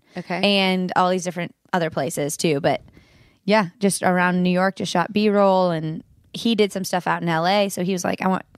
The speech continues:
Speaker 2: he's like, "I have enough on my reel. I'm putting you as D P of this music
Speaker 1: What does
Speaker 2: video."
Speaker 1: D P mean?
Speaker 2: Director of photography.
Speaker 1: Oh.
Speaker 2: So, like, the cinematographer. And I was like,
Speaker 1: That's
Speaker 2: "Excuse
Speaker 1: a big
Speaker 2: me?"
Speaker 1: job.
Speaker 2: Yeah. Like, I didn't even know how to do that.
Speaker 1: So cinematography found you.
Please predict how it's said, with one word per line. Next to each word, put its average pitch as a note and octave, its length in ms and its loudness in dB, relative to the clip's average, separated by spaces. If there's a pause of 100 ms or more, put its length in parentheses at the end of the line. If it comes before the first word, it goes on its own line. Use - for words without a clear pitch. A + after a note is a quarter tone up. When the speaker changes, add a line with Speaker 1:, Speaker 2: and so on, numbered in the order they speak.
(220)
Speaker 2:
he's G3+ 140 -2
like, F3+ 140 0
"I A3+ 100 2
have G#3 240 2
enough G3 260 -2
on F#3 80 0
my E3+ 140 0
reel. E3+ 440 2 (340)
I'm F#3+ 80 4
putting F#3+ 200 4
you F#3 100 4
as D#3+ 120 0
D D#3+ 160 -2
P D3+ 240 -2
of A2 120 -6
this - 360 -6 (180)
music E3+ 160 -4
Speaker 1:
What G#3 40 -2
does A3+ 120 0
Speaker 2:
video." G3+ 180 -2
Speaker 1:
D - 20 -12
P F#3 160 -4
mean? G2+ 220 -10
Speaker 2:
Director G3 400 0
of F#3 60 -2
photography. - 480 -2 (380)
Speaker 1:
Oh. G3+ 160 0
Speaker 2:
So, G#3+ 240 4
like, F#3+ 220 0
the G3 60 -4
cinematographer. F3 800 -2 (840)
And F#3+ 100 2
I - 20 4
was F#3 120 0
like, F3 160 -6
Speaker 1:
That's B3+ 140 -2
Speaker 2:
"Excuse - 340 0
Speaker 1:
a - 20 8
big A#3+ 120 4
Speaker 2:
me?" A#4 80 -4
Speaker 1:
job. F3+ 340 2
Speaker 2:
Yeah. A4+ 260 6 (680)
Like, A4 140 0
I G#4 120 4
didn't G#4+ 200 2
even F#4 200 2
know D4 220 8
how C#4 480 4
to - 160 0
do A#3+ 260 4
that. F#3 300 4
Speaker 1:
So G#4 80 2 (240)
cinematography C4 840 -2
found G#3+ 380 0
you. - 200 -10